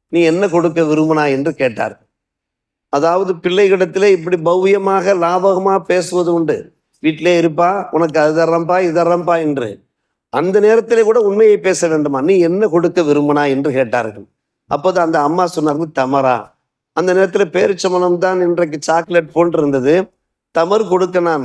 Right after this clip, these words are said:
விரும்பினேன்" என்று சொன்னார்கள். அப்போதான் பெருமானார் ரசூலே கரீம் ஸல்லல்லாஹு அலைஹி வஸல்லம் சொன்னார்கள், "அமா அன்னக்கி லம் தஃபாலி, தமர் தருவதாக நீ சொன்னாய் அல்லவா, ஈத்த-, பேரித்தம்பழம் தருவதாக நீ சொன்னாய் அல்லவா, நீ மட்டும் தந்திருக்காவிட்டால்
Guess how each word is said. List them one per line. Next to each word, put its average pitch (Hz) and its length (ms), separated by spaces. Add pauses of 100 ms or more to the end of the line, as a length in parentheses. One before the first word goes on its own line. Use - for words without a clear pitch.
(120)
விரும்பினேன்" 165 520
என்று 156 200
சொன்னார்கள். 120 420
அப்போதான் 139 340
பெருமானார் 139 420
ரசூலே 185 320
கரீம் 165 320
ஸல்லல்லாஹு 147 140
அலைஹி 139 80
வஸல்லம் 131 200
சொன்னார்கள், 143 420 (100)
"அமா 147 300 (180)
அன்னக்கி 156 460 (580)
லம் 160 220
தஃபாலி, 151 580 (420)
தமர் 175 300
தருவதாக 180 500
நீ 170 160
சொன்னாய் 165 440
அல்லவா, 156 260
ஈத்த-, 156 420
பேரித்தம்பழம் 165 580
தருவதாக 160 440
நீ 160 140
சொன்னாய் 156 400
அல்லவா, 139 320 (360)
நீ 131 160
மட்டும் 147 420
தந்திருக்காவிட்டால் 156 920